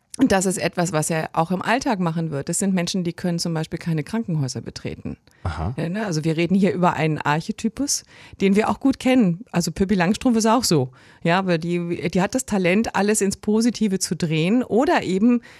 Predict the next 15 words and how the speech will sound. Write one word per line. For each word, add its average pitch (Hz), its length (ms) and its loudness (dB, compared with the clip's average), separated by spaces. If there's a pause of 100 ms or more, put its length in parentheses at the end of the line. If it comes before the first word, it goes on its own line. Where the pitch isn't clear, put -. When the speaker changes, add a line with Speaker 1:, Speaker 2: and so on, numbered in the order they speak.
(260)
Speaker 1:
auch 233 300 2
ironisch 190 680 2
oder 175 260 -4
in 170 180 -2
die 160 260 -4 (400)
überspitzte 170 760 -2
Satire 180 600 -2
sozusagen. 143 680 -4 (500)
Aber 220 440 2
was 214 400 -2
passiert, 247 440 0
wenn 226 140 2
im 220 260 2
Leben, 208 480 0
äh, 185 480 -2